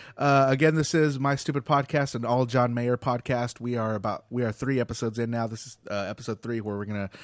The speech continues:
be diving into heavier things. Thank you so much for those of you who are, uh, sharing and listening and, uh, commenting and giving us feedback.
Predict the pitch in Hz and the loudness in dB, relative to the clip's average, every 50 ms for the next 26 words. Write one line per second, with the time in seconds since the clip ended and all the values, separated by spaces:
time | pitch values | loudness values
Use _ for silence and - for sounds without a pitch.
0 | - - - - - 120 113 123 117 117 117 117 110 104 101 127 117 123 123 120 | -20 -20 -14 -8 -6 -2 2 2 2 2 0 -2 -2 -2 0 0 0 0 0 0
1 | - 139 131 131 123 - - 127 123 - - 113 - - 127 117 120 123 - - | 0 -2 -4 -4 -4 -4 -4 -4 -4 -4 -6 -4 -2 -2 0 0 -2 -4 -6 -6
2 | - 117 110 113 113 113 107 113 104 113 113 110 110 113 113 107 104 101 101 101 | -6 -6 -4 -2 -4 -4 -4 -4 -4 -4 -4 -2 -2 -2 -2 0 0 -2 -2 -2
3 | 85 95 95 - - - - 165 143 139 143 143 143 143 135 123 110 110 120 123 | -2 -4 -4 -6 -6 -4 -2 0 0 0 0 0 0 -2 -2 -4 -6 -6 -8 -8
4 | - - 131 127 127 127 127 113 101 95 - - - - - - - - 104 101 | -6 -4 -4 -2 -2 -2 -2 -4 -6 -6 -10 -16 -20 -20 -20 -14 -6 -4 -4 -4
5 | - - - 139 139 135 139 135 131 - 139 131 120 113 104 117 123 120 123 113 | -2 0 2 2 2 2 2 0 0 0 -2 -2 -2 -2 -2 0 0 0 0 -2
6 | 110 - - - 143 147 135 127 143 135 135 135 139 - | -4 -6 -4 -2 0 0 0 2 2 2 2 2 0 -4